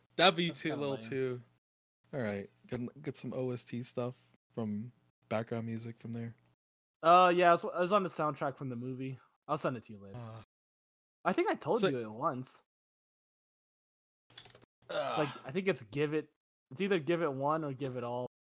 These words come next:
Speaker 2: Maynard Ferguson.
Speaker 1: Hmm.
Speaker 2: Said that.
Speaker 1: Okay.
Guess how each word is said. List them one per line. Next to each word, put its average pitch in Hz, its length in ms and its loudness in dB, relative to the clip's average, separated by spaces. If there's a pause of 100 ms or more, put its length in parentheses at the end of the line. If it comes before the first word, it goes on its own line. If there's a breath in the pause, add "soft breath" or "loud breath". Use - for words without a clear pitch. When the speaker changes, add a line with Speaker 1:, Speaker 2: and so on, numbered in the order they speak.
(160)
Speaker 2:
Maynard 120 440 -6 (280)
Ferguson. 135 360 -12 (1040)
Speaker 1:
Hmm. 95 340 -6 (1200)
Speaker 2:
Said 110 180 -12
that. 110 120 -6
Speaker 1:
Okay. 131 300 0